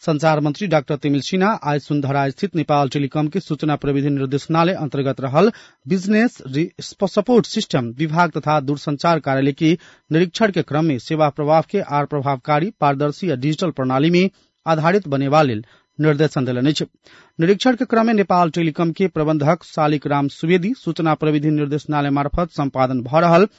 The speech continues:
कार्य तथा टेलिकॉम के बिलिंग प्रणाली के संदर्भ में जानकारी करौने छलथि।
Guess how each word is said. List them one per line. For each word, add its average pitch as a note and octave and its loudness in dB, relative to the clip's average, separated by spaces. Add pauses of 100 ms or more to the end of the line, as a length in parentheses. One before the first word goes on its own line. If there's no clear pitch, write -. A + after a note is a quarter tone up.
(280)
कार्य G3 4
तथा G#3 0
टेलिकॉम E3 -2
के F3+ 2 (380)
बिलिंग G#3+ 4
प्रणाली D3 0
के C3+ -4
संदर्भ E3 0
में C3+ 0
जानकारी C#3 0
करौने B2+ -4
छलथि। E3 0